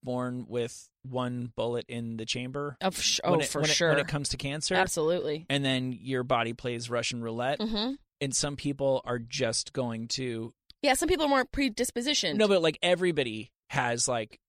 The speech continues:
Speaker 1: some people are just going to get cancer. It does not matter.
Speaker 2: We should
Speaker 1: Like,
Speaker 2: start the podcast like this. Everyone's got <laughs> cancer.
Speaker 1: Everybody has.
Speaker 2: <laughs>
Speaker 1: Everybody listening to this is one-sixth cancer, and
Speaker 2: There are all
Speaker 1: someday,
Speaker 2: types of
Speaker 1: and,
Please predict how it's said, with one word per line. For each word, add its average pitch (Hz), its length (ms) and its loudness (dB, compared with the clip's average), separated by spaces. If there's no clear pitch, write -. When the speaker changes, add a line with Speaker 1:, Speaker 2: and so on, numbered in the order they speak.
Speaker 1:
some 214 180 2
people 202 220 2
are 196 80 8
just 156 300 4
going 143 240 2
to 139 100 -2
get 131 200 0
cancer. 131 400 -4
It 123 160 -6
does 123 220 0
not 117 200 -4
matter. 113 400 -4
Speaker 2:
We 240 100 4
should 262 120 4
Speaker 1:
Like, - 80 2
Speaker 2:
start 226 180 6
the 202 80 -6
podcast 165 560 2
like - 160 -6
this. 139 420 -4
Everyone's 233 440 4
got 175 220 4
<laughs> - 20 -20
cancer. - 560 2
Speaker 1:
Everybody 208 460 4
has. 165 680 4
Speaker 2:
<laughs> - 60 2
Speaker 1:
Everybody 214 360 2
listening 202 380 4
to 160 60 0
this 143 220 2
is 123 180 2
one-sixth 143 840 2
cancer, 147 600 4
and 143 380 2
Speaker 2:
There 440 80 10
are - 60 8
all - 120 8
Speaker 1:
someday, 220 200 2
Speaker 2:
types 392 220 6
of 480 60 2
Speaker 1:
and, 415 120 -2